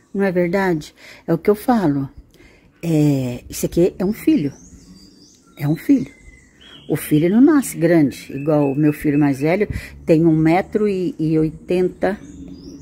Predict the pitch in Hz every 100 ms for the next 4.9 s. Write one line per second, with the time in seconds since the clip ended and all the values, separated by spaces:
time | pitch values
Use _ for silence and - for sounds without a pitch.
0 | - - 143 180 156 117 - - - -
1 | - - 277 269 269 - - - - -
2 | - - - - - - - - 156 135
3 | 160 214 294 - 254 143 - 117 139 98
4 | - - - - - - - - 220